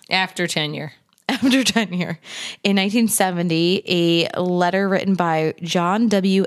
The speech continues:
Speaker 2: Addison Junior, the chairman of the mathematics department, um, said that he referred to the resignation as quite out of the blue. So, <laughs>
Speaker 1: All right.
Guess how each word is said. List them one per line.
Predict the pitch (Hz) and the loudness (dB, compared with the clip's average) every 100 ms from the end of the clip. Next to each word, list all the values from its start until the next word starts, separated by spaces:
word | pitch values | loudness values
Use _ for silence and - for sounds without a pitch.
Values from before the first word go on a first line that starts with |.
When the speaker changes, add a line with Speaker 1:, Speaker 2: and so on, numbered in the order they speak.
| - | -2
Speaker 2:
Addison | 170 170 175 - 190 | -4 -2 -2 0 0
Junior, | 175 165 151 | 2 0 0
the | 151 | -4
chairman | - - 208 247 262 247 | -4 -2 0 2 4 2
of | - 185 | 2 0
the | 180 | 0
mathematics | 175 160 - 165 160 - | 0 -2 -2 -4 -4 -8
department, | 160 170 156 147 - - - - - - | -4 -2 -2 -4 -6 -12 -16 -16 -12 -2
um, | 170 151 147 147 - | 0 0 -2 -6 -6
said | - 190 170 170 | -2 0 0 0
that | 170 156 151 151 - - - - | 0 2 0 -2 -10 -20 -20 -20
he | - 214 | -2 0
referred | 190 185 - 196 208 | 2 0 0 2 2
to | - | 0
the | 185 | 0
resignation | 180 175 180 170 - 175 | 0 0 0 0 0 -2
as | 165 165 | -2 -2
quite | - - 440 - - | -6 -6 -4 -4 -4
out | 170 190 | -4 -2
of | 254 | -2
the | |
blue. | 233 320 330 208 160 165 - _ _ _ _ _ - | 0 2 2 0 -2 -6 -14 _ _ _ _ _ -8
So, | - 156 | -4 -2
<laughs> | 220 - 240 - _ _ _ _ _ _ - - | -4 -6 -14 -16 _ _ _ _ _ _ -16 -12
Speaker 1:
All | 175 | -8
right. | 277 247 | -8 -8